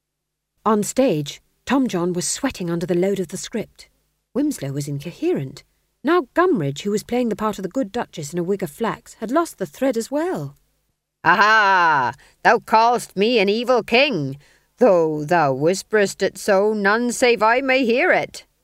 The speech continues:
Tom John croaked. "And thou hast summoned the guard, possibly by some secret signal, owing nought to artifice of lips or tongue."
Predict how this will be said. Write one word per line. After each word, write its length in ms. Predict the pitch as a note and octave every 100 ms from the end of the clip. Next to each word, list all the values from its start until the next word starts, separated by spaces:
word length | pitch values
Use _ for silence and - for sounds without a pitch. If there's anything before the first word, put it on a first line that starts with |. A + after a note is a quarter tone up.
| _ _ _
Tom 240 | D3+ C#3
John 260 | C#3 C3 C#3
croaked. 520 | - C#3+ C#3+ - - _ _ _ _ _ _ _ _
"And 240 | D#4 D4 C4
thou 240 | E4+ A#4
hast 440 | D#4+ D#4+ C#4+ - - _ _ _ _ _ _
summoned 840 | - - F4+ F4 F4+ E4 E4 C#4+ -
the 200 | G#3+ C#4+
guard, 920 | A#3+ D#4 D4+ D4 D4+ E4 F#4+ - - _ _ _ _ _ _ _ -
possibly 540 | G#3+ B3 B3+ G#3+ B3+
by 240 | A3 G#3
some 480 | G#3 B3+ C4 B3+ B3+
secret 580 | A#3 - C4 - D4 B3+
signal, 580 | - C4+ E4 A3 F3 D#3+
owing 440 | A3 A3 G#3 F#3
nought 380 | E3+ F#3 C#4 -
to 120 | A#3 -
artifice 600 | F#3 G#3+ C#4 - A3+ F#3+
of 240 | E3+ D3+
lips 480 | D3+ A3+ - _ -
or 180 | F#3 D#3+
tongue." 560 | D3+ A#3+ C4+ F#3+ A3+